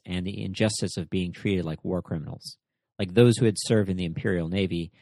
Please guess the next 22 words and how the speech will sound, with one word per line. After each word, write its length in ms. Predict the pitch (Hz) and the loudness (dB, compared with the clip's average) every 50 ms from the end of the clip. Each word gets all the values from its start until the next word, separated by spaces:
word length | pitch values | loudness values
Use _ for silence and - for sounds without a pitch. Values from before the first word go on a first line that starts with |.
| _ _ _ | _ _ _
and 100 | - 98 | -4 -2
had 120 | 101 104 | 0 0
not 260 | 98 104 127 135 120 - | 2 0 0 0 0 -2
participated 640 | - 101 - 120 120 - 104 87 - 90 82 80 | -2 -2 -2 -2 -4 -4 -4 -2 -2 -2 -2 -4
in 140 | 82 82 85 | -6 -6 -6
the 120 | 85 82 | -6 -4
occupations. 840 | 82 92 - - - - - 98 92 - - 64 64 - - - - _ _ _ _ _ _ _ _ _ _ _ | -4 -4 -6 -8 -8 -4 -4 -2 -2 -4 -6 -10 -10 -12 -14 -16 -16 _ _ _ _ _ _ _ _ _ _ _
Many 240 | - 131 170 180 - | 2 2 2 2 2
argued 400 | - 92 95 90 92 - 95 - | 0 0 0 0 0 -2 -4 -4
that 120 | - - | -6 -10
the 60 | - - | -10 -8
soldiers 420 | - - 107 110 110 107 110 107 | -2 0 2 2 2 0 -2 -2
of 80 | 110 107 | -2 -2
the 80 | 110 | -2
war 240 | 101 90 87 87 85 | -2 -2 -4 -4 -4
were 140 | 85 87 82 | -4 -6 -4
victims 500 | 78 104 101 - - 90 82 80 82 - | -2 -4 -4 -2 -4 -6 -6 -6 -8 -10
of 160 | - - 87 | -10 -10 -8
the 80 | - 90 | -8 -6
war 240 | 80 85 85 80 | -6 -6 -6 -6
as 160 | 78 76 - - | -8 -10 -8 -6
well, 360 | 92 90 85 80 78 87 | -4 -4 -4 -4 -8 -10